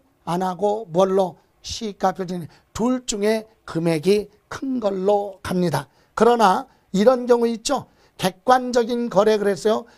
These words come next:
국가로부터 취득, 외국의 수입, 공매나 경매, 판결문에 기재됐거나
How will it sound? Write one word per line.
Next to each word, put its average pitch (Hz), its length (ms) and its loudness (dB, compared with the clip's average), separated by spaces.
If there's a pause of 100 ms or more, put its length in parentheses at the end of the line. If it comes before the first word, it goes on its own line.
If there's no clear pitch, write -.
(120)
국가로부터 220 680 2
취득, 226 460 2 (280)
외국의 208 640 4
수입, 233 360 -2 (280)
공매나 226 880 0 (300)
경매, 202 580 0 (340)
판결문에 214 1120 0
기재됐거나 196 760 -2